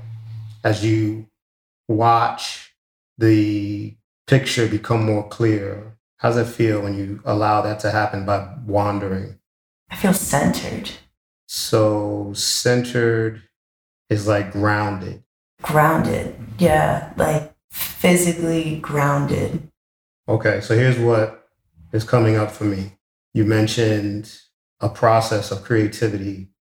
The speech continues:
Speaker 1: that's bottom up. So with each wandering movement, things become more and more clear. The bigger picture starts to emerge.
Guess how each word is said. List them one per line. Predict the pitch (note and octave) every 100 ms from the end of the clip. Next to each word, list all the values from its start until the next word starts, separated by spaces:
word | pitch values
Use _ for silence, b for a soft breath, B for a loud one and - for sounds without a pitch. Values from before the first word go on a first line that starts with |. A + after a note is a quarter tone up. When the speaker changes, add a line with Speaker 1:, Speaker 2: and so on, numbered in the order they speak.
| _ _ _ -
Speaker 1:
that's | G#2+ F#2+ -
bottom | C3 F#2+ A2+ A2 G#2 G2
up. | F#2+ - _ _ _ _ _
So | - A2+ G#2 G2+ F#2+ F#2+ G2 _ _ _ -
with | G#2+ -
each | A2+ G#2+ - - - _ _ _ _
wandering | G#2 A2 A2 A2 G#2 G2+ G2
movement, | G2+ F#2+ F#2+ F#2+ - _ _ _ _ -
things | A2+ A2
become | G2 F#2+ A2 G2+
more | G2+ G2+
and | G2+
more | G2 G2
clear. | - G2 F#2+ - - _ _ _
The | G#2+
bigger | A2 G#2+
picture | G#2 A#2 G2+ A2
starts | - G#2+ G2+ -
to | A2
emerge. | F#2+ G2 G2 G2 - - -